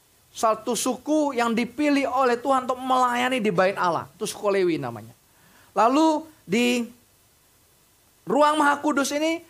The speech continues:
adalah apa? Hanya s-, imam besar yang boleh masuk. Itu pun satu tahun satu kali. Dan seorang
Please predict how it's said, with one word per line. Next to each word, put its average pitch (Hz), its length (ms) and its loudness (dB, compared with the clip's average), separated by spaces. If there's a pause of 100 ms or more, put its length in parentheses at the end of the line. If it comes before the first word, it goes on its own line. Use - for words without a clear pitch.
(140)
adalah 247 400 4
apa? 311 80 2 (160)
Hanya 285 160 -2
s-, - 400 -4 (720)
imam 349 240 2
besar 320 320 2
yang 262 80 0
boleh 254 160 2
masuk. 254 320 -2
Itu 311 320 -2
pun 349 160 0
satu 277 400 -2
tahun 277 320 0
satu 269 240 -6
kali. 262 400 -8 (1500)
Dan 349 160 0
seorang 330 400 2